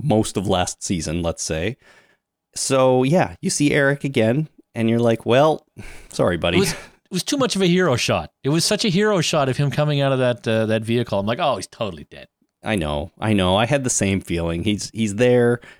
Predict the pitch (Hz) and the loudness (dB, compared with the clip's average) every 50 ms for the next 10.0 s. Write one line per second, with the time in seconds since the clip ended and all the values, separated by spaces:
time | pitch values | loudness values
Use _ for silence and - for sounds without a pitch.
0 | _ _ - 113 117 117 110 - 120 117 110 107 107 104 101 - - 101 101 98 | _ _ -2 0 0 0 0 0 0 0 2 2 2 0 0 -2 0 0 2 2
1 | 98 95 98 95 95 98 - - 92 98 92 90 92 90 82 - 92 95 95 101 | 2 2 0 0 -2 -2 -4 -4 -4 -4 -2 -2 -4 -4 -6 -6 -4 -4 -2 -2
2 | 104 95 - - 104 98 95 92 95 92 90 - - 95 95 90 90 - - - | -2 -2 -2 -2 -2 0 0 0 0 -2 -2 -2 -2 0 0 0 0 -2 -4 -6
3 | 95 92 85 - - 110 98 92 - - 101 95 90 - 90 85 98 110 95 92 | -6 -6 -6 -4 -2 -2 -2 -2 -2 -4 -4 -4 -2 -4 -4 -4 -2 0 2 2
4 | 95 135 101 101 - 113 107 101 - - 127 104 - - - 104 95 98 - - | 2 2 2 0 0 0 0 -2 -2 -4 -6 -6 -6 -4 -2 0 0 0 -2 -6
5 | - 92 85 98 95 95 92 92 - - - 104 110 - - - _ - - - | -8 -6 -4 -2 -2 -2 -2 -2 -2 -2 -2 -2 -4 -6 -12 -20 _ -20 -20 -20
6 | - _ _ _ _ _ - 139 160 151 - 135 131 135 143 143 123 117 104 95 | -20 _ _ _ _ _ -10 -6 -6 -4 -2 -2 0 0 0 0 0 -2 -2 -4
7 | 92 90 - _ _ _ _ - 127 135 147 131 117 110 101 90 85 98 98 92 | -4 -6 -10 _ _ _ _ -6 -6 -4 -4 -4 -2 -2 -2 -2 -4 -4 -4 -4
8 | 78 71 - - _ _ - 104 110 117 117 - _ _ _ _ _ _ _ _ | -4 -8 -10 -16 _ _ -6 -4 -4 -4 -6 -8 _ _ _ _ _ _ _ _
9 | _ - 170 - - - 196 196 190 151 123 117 - 107 107 113 123 135 127 | _ -14 -14 -12 -6 -2 0 2 2 2 0 0 2 2 4 4 2 0 -2